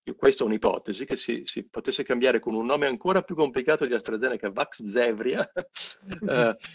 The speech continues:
Speaker 1: e, e cambiare quindi per questione di marketing a quanto pare. Ma non c'è una questione scientifica, non c'è una ragione per cambiare il nome. C'è però un problema burocratico che nell'elenco del Ministero della Salute italiano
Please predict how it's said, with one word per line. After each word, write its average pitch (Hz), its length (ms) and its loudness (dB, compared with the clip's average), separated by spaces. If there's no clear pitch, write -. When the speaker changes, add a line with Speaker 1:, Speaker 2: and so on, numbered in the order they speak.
Speaker 1:
e, 131 360 4
e 120 60 6
cambiare 120 500 4
quindi 110 200 2
per 104 140 -2
questione 101 320 -2
di 98 100 -2
marketing 95 680 -4
a - 20 -14
quanto - 260 -6
pare. - 360 -4
Ma 156 180 2
non 127 140 -2
c'è 180 140 4
una 190 100 4
questione 110 300 -2
scientifica, 104 720 -8
non 101 100 -2
c'è 123 140 0
una 156 140 2
ragione 98 560 0
per 107 140 -6
cambiare 98 360 -6
il 98 60 -6
nome. 92 440 -8
C'è 175 160 4
però 180 160 4
un 196 60 6
problema 113 360 2
burocratico 110 640 0
che - 340 2
nell'elenco 131 640 2
del 101 80 -2
Ministero 101 360 2
della 98 160 4
Salute 123 260 0
italiano 170 640 0